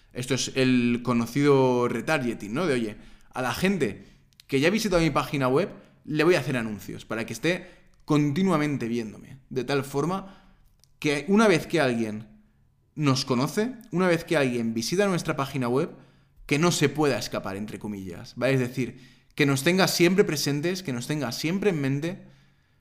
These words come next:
para facilitar que esta persona nos acabe contactando, ¿vale? Esta es una gran estrategia que deberíamos, sin duda, implementar.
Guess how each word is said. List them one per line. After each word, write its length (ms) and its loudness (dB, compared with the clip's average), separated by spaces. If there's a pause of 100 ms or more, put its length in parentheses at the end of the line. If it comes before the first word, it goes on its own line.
(120)
para 200 4
facilitar 920 0
que 120 4
esta 200 0
persona 360 -2
nos 160 -2
acabe 320 -6
contactando, 760 -14 (500)
¿vale? 180 -2
Esta 140 -2
es 120 -4
una 840 0
gran 280 4
estrategia 800 -2 (460)
que 160 4
deberíamos, 560 2
sin 180 -2
duda, 560 -2 (760)
implementar. 840 -2